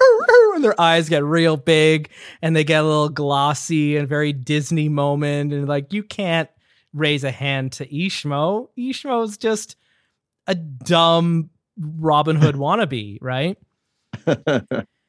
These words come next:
Speaker 1: And, uh, Friends in Low Places is the other trick, and Second Wind, because I have a strength of eight. <laughs> So I have no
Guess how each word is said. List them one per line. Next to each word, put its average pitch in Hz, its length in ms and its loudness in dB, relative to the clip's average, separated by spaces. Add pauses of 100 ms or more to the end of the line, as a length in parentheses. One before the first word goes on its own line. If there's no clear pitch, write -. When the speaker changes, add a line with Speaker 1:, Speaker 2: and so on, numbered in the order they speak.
(160)
Speaker 1:
And, 147 380 -2
uh, 135 140 0
Friends 185 340 2
in 170 100 2
Low 156 160 4
Places 143 540 -2
is 131 140 -4
the 135 140 -2
other 127 180 -2
trick, - 420 -6
and 131 260 -4
Second 143 440 -4
Wind, 117 580 -6
because 143 340 -2
I 147 180 0
have 233 180 2
a 202 40 2
strength 156 460 -2
of 123 100 -4 (120)
eight. 101 400 -12
<laughs> - 60 -20 (200)
So 165 440 4
I 175 180 4
have 175 340 0
no 170 720 4